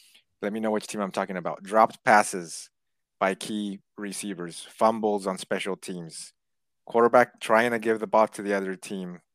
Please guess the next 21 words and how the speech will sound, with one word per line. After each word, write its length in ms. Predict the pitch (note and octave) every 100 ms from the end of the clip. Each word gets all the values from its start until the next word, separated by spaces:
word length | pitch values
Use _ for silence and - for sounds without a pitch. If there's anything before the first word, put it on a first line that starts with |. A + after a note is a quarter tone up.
| -
missed 440 | G2+ G#2+ B2 -
field 380 | - A2+ A2+ A2+
goals, 420 | G2+ F#2 F2+ - - _ _ _ -
bad 500 | F2+ G2 A2+ B2+ -
play 220 | - A#2+
calling 420 | B2 B2 A2+ A2+ G2+
and, 180 | F#2 -
and 280 | G2 F#2 F2+
ga-, 100 | G2+ - G2+
game 240 | G#2+ A2+
clock 340 | A2+ B2 A#2 G2
management 560 | G2 G2+ G#2 G2 F#2+
by 100 | F2
the 120 | F2
head 200 | G2 F#2+ -
coach, 480 | G2 F#2 - - - _ _ _ _ _ _ _ _ _ F2
uh, 120 | E2+ F2+ F#2
big 360 | A#2 B2 C3 B2
and 200 | A2 A2 _
inopportune 800 | B2+ C3 A2+ B2 - G2+ - A#2 A2
penalties 920 | - A2 A#2 A#2 - F#2 E2+ E2